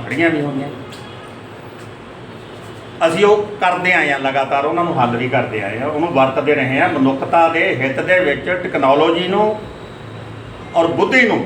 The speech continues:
ਜਿਹੜੀ ਡਿਵੈਲਪਮੈਂਟ ਹੋਈ ਹੈ, ਉਹਨੂੰ ਤੁਸੀਂ ਵਿਵੇਕ ਦੇ ਨਾਲ, ਸਮੇਂ ਦੇ ਸਥਾਨ ਮੁਤਾਬਕ ਕਿਵੇਂ ਲਾਗੂ ਕਰਨਾ, ਕਿਵੇਂ ਵਰਤਣਾ, ਸਵਾਲ ਆ ਹੈ। ਸੋ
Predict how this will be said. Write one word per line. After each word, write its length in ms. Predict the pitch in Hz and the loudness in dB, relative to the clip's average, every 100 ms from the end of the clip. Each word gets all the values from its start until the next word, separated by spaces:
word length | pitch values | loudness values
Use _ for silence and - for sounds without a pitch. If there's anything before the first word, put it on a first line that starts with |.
| 113 - | -6 -2
ਜਿਹੜੀ 200 | 165 196 | 0 2
ਡਿਵੈਲਪਮੈਂਟ 500 | 160 151 156 160 147 | 4 4 4 2 2
ਹੋਈ 240 | 139 113 | 0 0
ਹੈ, 80 | 92 - - - - - - - - - - - - - 175 | -4 -6 -12 -14 -14 -16 -16 -16 -16 -16 -16 -16 -16 -2 2
ਉਹਨੂੰ 300 | 202 233 214 | 6 6 4
ਤੁਸੀਂ 280 | - 208 170 | 2 2 2
ਵਿਵੇਕ 500 | 143 143 156 175 180 | 2 4 4 4 2
ਦੇ 200 | 185 196 | 4 4
ਨਾਲ, 340 | 165 139 - - - - - - - - 151 | 6 4 2 -4 -14 -18 -18 -18 -18 -6 0
ਸਮੇਂ 260 | 151 180 | 2 4
ਦੇ 120 | 185 | 4
ਸਥਾਨ 360 | 160 120 147 156 | 2 2 2 2
ਮੁਤਾਬਕ 480 | 160 165 170 170 - | 2 4 4 2 -4
ਕਿਵੇਂ 260 | 156 160 | -2 2
ਲਾਗੂ 300 | 156 147 151 | 4 4 2
ਕਰਨਾ, 320 | - 156 151 160 | 0 0 0 -2
ਕਿਵੇਂ 320 | 156 147 151 | 0 0 2
ਵਰਤਣਾ, 400 | 139 139 151 170 | 2 2 0 2
ਸਵਾਲ 300 | 143 139 139 | 4 6 6
ਆ 100 | 147 | 4
ਹੈ। 140 | - - - - - - - - - - - - - - - - | 2 -6 -14 -16 -14 -14 -14 -14 -14 -14 -14 -14 -14 -16 -16 -10
ਸੋ 100 | - | 4